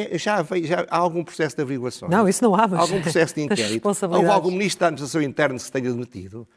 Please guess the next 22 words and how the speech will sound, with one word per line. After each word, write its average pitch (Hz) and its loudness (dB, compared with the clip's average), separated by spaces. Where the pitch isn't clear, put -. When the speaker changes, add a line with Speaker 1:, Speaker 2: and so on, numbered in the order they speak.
Speaker 1:
Houve 190 2
um 220 2
diretor-geral 160 4
das 131 -4
eleições 131 -2
que - -20
se - -18
foi, 117 -4
que - -20
fosse 127 -6
embora? 104 -4
Ah, 180 0
isto - -4
é, 127 0
os 180 0
meus 226 2
impostos, 147 2
os 123 -6
seus 240 0
impostos, 143 0
o - 0
imposto 170 2